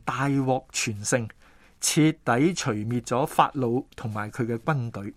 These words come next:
我哋可以見到，神唔單止叫摩西呢向海嚟伸杖，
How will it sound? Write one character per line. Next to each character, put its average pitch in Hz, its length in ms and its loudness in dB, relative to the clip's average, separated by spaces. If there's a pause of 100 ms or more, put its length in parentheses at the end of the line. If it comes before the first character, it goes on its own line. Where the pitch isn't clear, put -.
(1120)
我 143 120 4
哋 143 80 6
可 135 140 6
以 143 120 4
見 120 260 -2
到， 113 200 0 (360)
神 165 200 4
唔 143 280 -4
單 247 260 4
止 170 220 2
叫 170 160 6
摩 196 260 4
西 170 240 2
呢 165 140 2 (220)
向 156 260 6
海 - 160 -6
嚟 131 460 4
伸 175 480 4
杖， 107 320 0